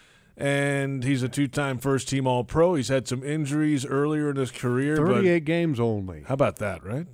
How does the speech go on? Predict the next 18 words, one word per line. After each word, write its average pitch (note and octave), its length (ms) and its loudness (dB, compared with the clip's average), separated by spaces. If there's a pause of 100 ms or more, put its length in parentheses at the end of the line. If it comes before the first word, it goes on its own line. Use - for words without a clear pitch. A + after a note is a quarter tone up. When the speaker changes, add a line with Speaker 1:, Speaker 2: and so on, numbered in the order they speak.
(100)
Speaker 2:
I B2+ 80 -10
mean, B2+ 160 -4
that's C3+ 360 -6
just - 200 -8
crazy. C3 500 -2
He's A#2 260 -2
in C3 160 2
his A#2 220 0
fifth - 360 -4
year, A2+ 320 -4 (880)
only D3 240 2
played D3+ 380 0
thirty-eight C#3 520 2
games, C3 340 0
and A#2+ 120 -2
they B2 120 -2
paid C3 320 -2
him B2 420 -4